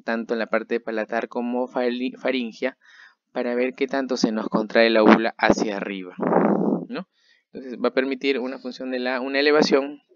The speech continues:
y una retracción del velo del paladar, eh, específicamente de la úvula, que nos va a permitir qué tanto está moviendo el, el, el velo del paladar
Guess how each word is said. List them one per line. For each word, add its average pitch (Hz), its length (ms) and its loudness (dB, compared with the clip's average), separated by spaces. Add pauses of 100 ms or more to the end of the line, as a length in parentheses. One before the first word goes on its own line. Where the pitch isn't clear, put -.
y 143 140 -2
una 131 160 0
retracción 131 760 0 (680)
del 117 680 -6
velo 117 340 -4
del 107 200 -10
paladar, 104 460 -6
eh, 110 140 -14
específicamente 117 840 -12
de 113 120 0
la 113 120 2
úvula, 117 360 0 (1000)
que 139 120 -6
nos 131 160 -6
va 123 100 4
a - 40 -2
permitir 123 420 -6
qué 151 140 -4
tanto 151 500 -2
está 131 300 0
moviendo 135 640 -4
el, 113 240 -6 (180)
el, 113 460 -6 (160)
el 110 480 -16
velo 131 240 -2
del 131 140 -2
paladar 135 500 4